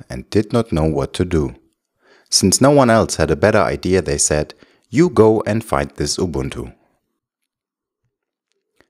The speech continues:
The young man set out to find Ubuntu. After five days of going through the forest, he came out to find the house. He was very happy.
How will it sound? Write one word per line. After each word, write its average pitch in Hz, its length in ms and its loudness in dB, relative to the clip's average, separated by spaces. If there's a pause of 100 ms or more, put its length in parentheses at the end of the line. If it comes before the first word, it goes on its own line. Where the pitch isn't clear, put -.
(140)
The 73 80 4
young 90 280 4
man 110 240 0
set - 260 0
out 87 200 -2
to - 80 -10
find 71 300 -4
Ubuntu. 67 560 -8 (800)
After 80 260 -2
five 71 300 -6
days 71 340 -2
of - 180 -4
going 78 260 0
through 76 200 -4
the - 240 -8
forest, 85 440 0 (260)
he 196 120 0
came 101 280 0
out 92 220 0
to 120 100 -8
find 67 300 -4
the 90 100 0
house. 64 440 -4 (500)
He - 100 -8
was 69 240 -4
very 80 360 0
happy. 82 440 -6